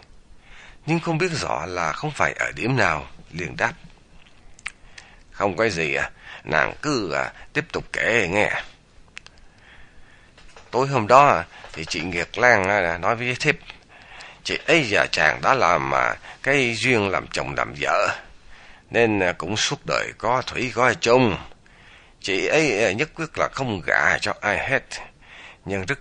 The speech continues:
tiếc, à, là chàng không chịu ấy, à, à, cùng chị ấy, à, tư bôn, nên chị ấy không thể sống được nữa.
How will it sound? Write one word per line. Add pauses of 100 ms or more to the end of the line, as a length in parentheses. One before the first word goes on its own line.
tiếc,
à, (200)
là
chàng
không
chịu (120)
ấy,
à, (360)
à,
cùng
chị
ấy,
à,
tư
bôn, (720)
nên
chị
ấy
không
thể
sống
được
nữa.